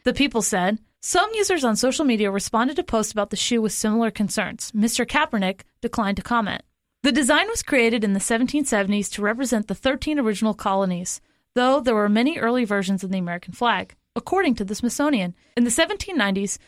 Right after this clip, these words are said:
stars and bars were added to reflect the addition of Vermont and Kentucky as states. U S flag designs continued to change as states were admitted to the Union until the fiftieth star for Hawaii was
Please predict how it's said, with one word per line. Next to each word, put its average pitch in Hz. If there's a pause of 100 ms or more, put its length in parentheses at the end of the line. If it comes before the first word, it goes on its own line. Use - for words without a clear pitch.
(140)
stars 294
and 359
bars 208
were 233
added 196
to 214
reflect 226
the 214
addition 233
of 214
Vermont 190
and 208
Kentucky 208
as 185
states. - (300)
U 277
S 415
flag 208
designs 190
continued 247
to 349
change 196
as 185
states 226
were 226
admitted 208
to -
the 254
Union 190 (200)
until 220
the 202
fiftieth 254
star 202
for 196
Hawaii 185
was 196